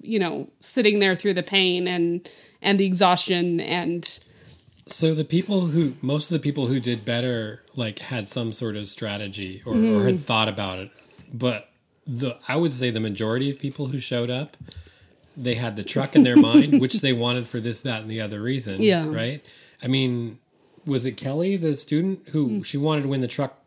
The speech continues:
Speaker 2: so she could sell it?
Speaker 1: Yeah, that's what she said.
Speaker 2: So she wouldn't have to take another job, you know,
Speaker 1: Yeah.
Speaker 2: immediately. Like, I mean, these,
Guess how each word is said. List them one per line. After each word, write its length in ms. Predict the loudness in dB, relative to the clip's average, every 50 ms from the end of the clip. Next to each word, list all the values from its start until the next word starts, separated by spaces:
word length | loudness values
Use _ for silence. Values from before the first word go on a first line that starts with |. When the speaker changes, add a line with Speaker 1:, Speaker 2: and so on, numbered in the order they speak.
| _ _
Speaker 2:
so 200 | -10 -4 -4 -4
she 160 | -2 -2 -4
could 220 | -4 -6 -6 -8 -6
sell 260 | -6 -4 -2 -2 -4
it? 140 | -4 -8 -8 -4
Speaker 1:
Yeah, 280 | 0 2 4 4 4 2
that's 220 | 0 -2 -2 -4
what 100 | -6 -6
she 140 | -6 -6 -8
said. 240 | -6 -4 -2 0 0
Speaker 2:
So 60 | 0
she 180 | 0 0 0
wouldn't 200 | 0 0 0 0
have 140 | -2 -2 -4
to 80 | -6 -6
take 220 | -6 -6 -6 -4
another 260 | -6 -6 -6 -6 -8
job, 480 | -8 -8 -8 -6 -6 -6 -8 -10 -12 -12
you 80 | -6 -4
know, 80 | 0
Speaker 1:
Yeah. 240 | 4 4 6 6 4
Speaker 2:
immediately. 460 | 4 2 0 -2 -4 -8 -10 -12 -10 -6
Like, 240 | -6 -6 -4 -4
I 40 | -4
mean, 280 | -2 -2 -2 -2 -2 -2
these, 240 | -4 -4 -4 -8